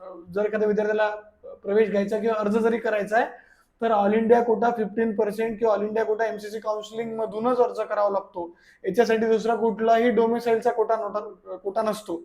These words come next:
जर एखाद्या विद्यार्थ्याला एम्स नागपूरला प्रवेश घ्यायचा आहे, तर "सर, मला स्टेट कोट्यातून अर्ज करता येते का?" तर याचं उत्तर नाहीये. स्टेट कोट्यातून तिथे कुठलीही सीट नसते. शंभरही जागा डोमिसाईल फ्री आहे. ज्यांची नॅशनॅलिटी इंडियन आहेत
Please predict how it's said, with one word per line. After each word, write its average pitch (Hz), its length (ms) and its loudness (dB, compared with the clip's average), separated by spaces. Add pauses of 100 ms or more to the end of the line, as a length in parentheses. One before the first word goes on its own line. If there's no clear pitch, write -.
(360)
जर 220 100 4
एखाद्या 233 240 6
विद्यार्थ्याला 233 380 2
एम्स 226 360 0
नागपूरला 226 500 0
प्रवेश 226 360 2
घ्यायचा 220 320 2
आहे, 277 160 4 (360)
तर 208 60 -2
"सर, 233 180 4
मला 226 200 2
स्टेट 226 260 0
कोट्यातून 226 340 0
अर्ज 214 180 0
करता 226 280 0
येते 233 140 0
का?" 254 160 0
तर 247 140 -2
याचं 214 160 -4
उत्तर 208 220 -8
नाहीये. 208 340 -8
स्टेट 202 220 -8
कोट्यातून 208 440 -6 (460)
तिथे 202 180 -2
कुठलीही 208 420 0
सीट 208 260 -2
नसते. 202 560 -6
शंभरही 208 600 2
जागा 214 340 2
डोमिसाईल 208 560 0
फ्री 202 180 0
आहे. - 460 2 (100)
ज्यांची 202 260 0
नॅशनॅलिटी 208 560 -2
इंडियन 202 360 2
आहेत 226 260 2